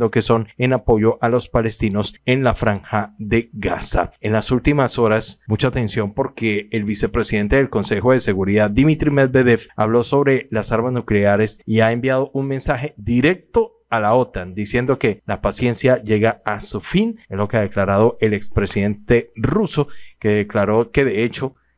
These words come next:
nadie necesita un conflicto nuclear y que es una historia muy mala con un resultado muy perverso. Rusia no utiliza armas nucleares en respuesta a las acciones de Ucrania y Occidente, porque comprende el peligro y la irreversibilidad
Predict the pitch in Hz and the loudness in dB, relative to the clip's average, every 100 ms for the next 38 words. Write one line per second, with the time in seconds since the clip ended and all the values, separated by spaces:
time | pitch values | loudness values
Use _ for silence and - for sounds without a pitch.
0 | - 110 123 135 131 - 107 107 120 123 | -6 -2 0 -2 -4 -6 -8 -6 -4 -4
1 | 110 120 - 117 101 101 104 123 - 98 | -2 -2 0 -2 0 -2 0 0 -2 -2
2 | 110 110 - 107 107 110 180 123 110 113 | -2 -2 0 2 2 2 2 2 0 0
3 | 107 101 95 - 95 110 107 107 - - | -2 -2 -2 -2 -2 2 2 2 -4 -18
4 | - 107 117 113 101 92 - - _ - | -6 0 0 0 -2 -4 -8 -12 _ -10
5 | 104 156 214 220 208 208 185 165 170 170 | -2 0 2 0 0 -2 -6 -2 -2 0
6 | 165 143 - 110 131 135 113 104 127 113 | -2 -4 -2 0 0 0 0 0 -2 0
7 | 135 123 107 - 113 120 - - _ 104 | 0 -2 -8 -8 -6 -6 -8 -14 _ -6
8 | 98 110 113 120 98 - - 113 175 - | -2 0 0 -2 -4 -6 -4 0 -2 -4
9 | - 101 98 - 92 117 120 127 120 98 | -6 -4 -4 -6 -2 0 2 0 -2 -4
10 | 110 120 117 110 - 127 131 123 117 113 | -2 0 2 2 0 -4 0 2 2 0
11 | 110 117 113 113 110 107 | -2 -2 0 2 2 0